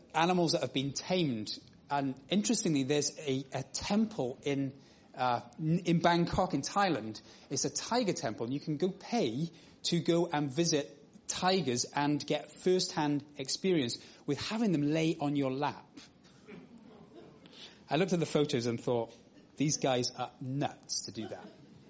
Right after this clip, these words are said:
These are full-grown tigers. One swat from the paw is gonna kill you, right? And there they are, paying to have a tiger lay its head on your lap. Apparently, there's been no record of accidents so <laughs> far, but they do ask you to sign a disclaimer.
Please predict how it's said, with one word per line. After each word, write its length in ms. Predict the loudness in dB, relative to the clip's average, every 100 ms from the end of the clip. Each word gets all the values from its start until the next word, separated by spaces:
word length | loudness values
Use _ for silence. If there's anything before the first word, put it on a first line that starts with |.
| 0
These 160 | 4
are 60 | 2
full-grown 1080 | 0 0 4 4 4 4 2 2 0 -2 -6 -8
tigers. 420 | -4 -2 -2 -2 -2
One 260 | 0 2
swat 400 | 0 -2 -2 -2
from 100 | -4
the 60 | -6
paw 220 | -2 -4
is 100 | -4
gonna 180 | -6 -8
kill 340 | -6 -2 -2
you, 180 | -2 -6
right? 220 | -4 -4 -4 -14 -20 -8 -2
And 140 | 2
there 140 | 4
they 160 | 4 4
are, 220 | 4 2 -4 -20 -20 -12
paying 540 | 0 2 4 4 2 0
to 140 | -2 2
have 240 | 0 0 -4
a 60 |
tiger 560 | -4 0 0 2 -2 -4 -10 -4
lay 200 | 0 0
its 120 | 0
head 260 | -2 -2 -4
on 140 | -6 -4
your 80 |
lap. 200 | -2 -4 -6 -20 -20 -20 -20 0
Apparently, 340 | 4 4 6
there's 240 | 4 2
been 340 | 0 2 2 0
no 360 | 0 2 2 2
record 360 | 0 0 0
of 60 | 0
accidents 480 | 0 0 -2 0 0
so 140 | 0
<laughs> 140 | 0 -2
far, 280 | -2 -2 -6 -14 -20 -4 2
but 260 | 2 0 -8 0
they 140 | 2
do 180 | 4 4
ask 260 | 2 2 0
you 80 | -2
to 120 | 0
sign 300 | 2 2 2
a 40 |
disclaimer. 680 | 0 -2 -2 -2 0 0